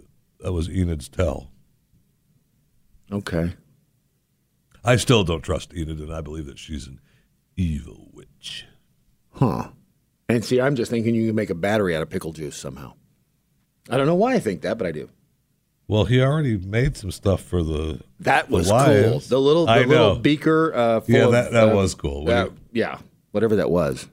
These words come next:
Speaker 2: We never did that in science class in school. Our stuff was boring. That and the bomb, or the, uh, exploding.
Speaker 1: Yeah, the explosion was
Speaker 2: Yeah.
Speaker 1: cool with the balloons, but, I mean, it was really cool that he made the,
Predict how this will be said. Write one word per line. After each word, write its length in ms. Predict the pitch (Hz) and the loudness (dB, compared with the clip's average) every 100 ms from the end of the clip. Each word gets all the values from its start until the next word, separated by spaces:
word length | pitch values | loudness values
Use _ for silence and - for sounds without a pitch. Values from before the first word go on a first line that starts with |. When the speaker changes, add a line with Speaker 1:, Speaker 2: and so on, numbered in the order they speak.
| _ | _
Speaker 2:
We 80 | 156 | 2
never 160 | 180 147 | 4 4
did 140 | 139 | 2
that 160 | 117 101 | 2 0
in 180 | 67 69 | -2 -10
science 300 | - 67 - | -16 -18 -18
class 260 | 71 65 | -16 -16
in 100 | 65 | -18
school. 360 | - 65 69 90 _ _ _ _ _ _ _ _ _ _ 87 | -20 -18 -16 -18 _ _ _ _ _ _ _ _ _ _ -20
Our 80 | 92 | -20
stuff 340 | - - - | -20 -18 -18
was 80 | - | -18
boring. 600 | 73 71 71 73 69 69 _ _ _ _ _ _ - | -14 -6 -4 -4 -6 -12 _ _ _ _ _ _ -2
That 260 | 110 117 | 0 2
and 100 | 110 101 | 0 -2
the 40 | |
bomb, 460 | 80 90 82 78 78 - | -2 -2 -2 -4 -8 -4
or 120 | 101 | -2
the, 420 | 98 92 73 87 78 | 0 -2 -4 -4 -4
uh, 80 | 76 69 | -6 -12
exploding. 580 | 78 - 85 78 73 76 | -18 -6 -4 -4 -2 0
Speaker 1:
Yeah, 80 | |
the 60 | 143 | 2
explosion 460 | 127 - 180 131 98 | 2 4 4 4 2
was 100 | 78 | -2
Speaker 2:
Yeah. 60 | 73 | -2
Speaker 1:
cool 220 | 71 76 | -4 -4
with 100 | 78 | -6
the 60 | 82 | -6
balloons, 280 | 87 82 80 | -6 -6 -4
but, 140 | 90 | -2
I 40 | 90 | -2
mean, 160 | 98 | -2
it 80 | 98 | -4
was 140 | 98 92 | -4 -2
really 200 | 113 104 | -2 -2
cool 260 | 101 87 85 | 0 0 0
that 100 | 82 | -2
he 60 | |
made 280 | 82 90 82 | -2 -2 -2
the, 280 | 82 85 82 | -2 -2 -2